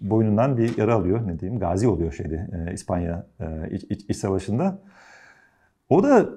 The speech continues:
belki, e, hayatını etkileyen, hayata bakışını etkileyen, mortalitesini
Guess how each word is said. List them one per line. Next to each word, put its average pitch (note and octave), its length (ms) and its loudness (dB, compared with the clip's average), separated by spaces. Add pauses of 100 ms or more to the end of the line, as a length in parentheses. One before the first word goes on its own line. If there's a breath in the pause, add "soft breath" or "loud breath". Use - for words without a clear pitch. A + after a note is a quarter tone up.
belki, C#3+ 840 6
e, G2+ 140 4
hayatını A#2+ 720 4 (380)
etkileyen, G#2 460 4
hayata G#2 340 4
bakışını A2 320 0
etkileyen, G#2 640 2
mortalitesini G2+ 680 0